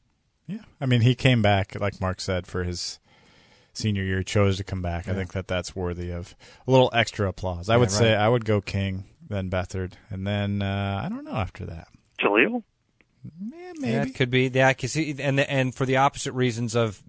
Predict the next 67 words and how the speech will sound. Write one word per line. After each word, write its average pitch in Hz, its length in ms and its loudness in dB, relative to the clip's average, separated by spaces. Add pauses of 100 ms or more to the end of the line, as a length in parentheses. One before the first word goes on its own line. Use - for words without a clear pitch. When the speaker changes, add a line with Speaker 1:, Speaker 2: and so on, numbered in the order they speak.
(140)
Speaker 2:
Beathard, 117 300 2
because 101 240 -2
he's 107 140 -6
had 107 180 -2
such - 300 -4
a 117 60 -6
great 104 320 -2
impact 101 400 -4
these 92 120 -10
last 98 220 -6
couple 98 260 -6
of 92 80 -8
weeks. 90 340 -8 (200)
Speaker 1:
What 156 120 -2
about, 143 200 6
Speaker 2:
People 123 140 8
are - 20 6
gonna 123 140 4
Speaker 1:
uh, 123 40 4
Speaker 2:
realize 113 320 6
how 110 100 4
bad 104 200 2
we're 104 60 -4
gonna 98 140 -4
miss 98 260 -2
him 95 180 -6
when 92 100 -6
his 92 160 -6
name's 92 300 -8
announced. 85 400 -12 (180)
Speaker 1:
I 135 120 2
hope 135 220 4
that 107 120 0
fans 107 340 0
cheer 104 380 0
Greg 101 300 0
Maben. 98 420 -2
I 98 60 -2
mean, 98 100 -2
what 113 120 2
Speaker 2:
I - 20 4
Speaker 1:
a - 40 4
Speaker 2:
do 113 60 0
Speaker 1:
tough 110 140 2
Speaker 2:
too. 107 160 6
Speaker 1:
break 98 260 4
Speaker 3:
Yeah, - 60 -6
Speaker 1:
for 165 160 0
that 90 200 -2
Speaker 3:
absolutely. 101 160 0
Speaker 1:
kid. 90 180 -4 (200)
Speaker 3:
Yeah. 104 80 -6
Speaker 2:
Yeah. 92 400 -4
Speaker 1:
Um, 113 60 -6
Speaker 3:
I 107 40 -8
mean, 110 200 -6
they 117 100 4
all 135 100 6
deserve 104 340 0
that 95 200 -10
for - 100 -16
sure. 101 320 -4 (120)
Speaker 1:
Yeah. 98 320 -4 (220)
I 92 80 -10
mean, 92 80 -12 (460)
<laughs> - 600 -10
I, 135 80 -2